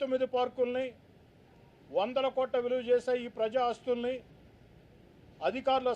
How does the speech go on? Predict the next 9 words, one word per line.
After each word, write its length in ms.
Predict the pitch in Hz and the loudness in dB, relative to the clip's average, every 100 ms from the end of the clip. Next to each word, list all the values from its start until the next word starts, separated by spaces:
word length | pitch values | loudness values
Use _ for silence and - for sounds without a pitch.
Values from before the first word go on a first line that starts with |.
| - | 0
సహాయ 220 | 233 247 247 | 0 0 0
సహకారాలతో, 640 | 247 247 247 233 226 254 262 - - - - - - - - - - 175 | -2 0 0 -2 -2 -2 -2 -6 -20 -20 -20 -20 -20 -20 -20 -20 -8 -2
అనేక 320 | 247 277 269 247 | 4 4 4 -2
మంది 180 | 262 262 226 | -4 -4 -8
ఉద్యోగుల 360 | 196 262 254 233 | 0 4 4 2
సహాయ 200 | 233 247 233 | -2 -2 -2
సహకారాలతో, 600 | 226 247 247 240 226 240 254 247 - - - - - - | -2 -2 -2 -2 -2 0 -2 -2 -10 -20 -20 -20 -14 -2
ప్రజల 260 | 185 262 269 - | 0 2 0 0
సహాయ 240 | 233 247 | 0 0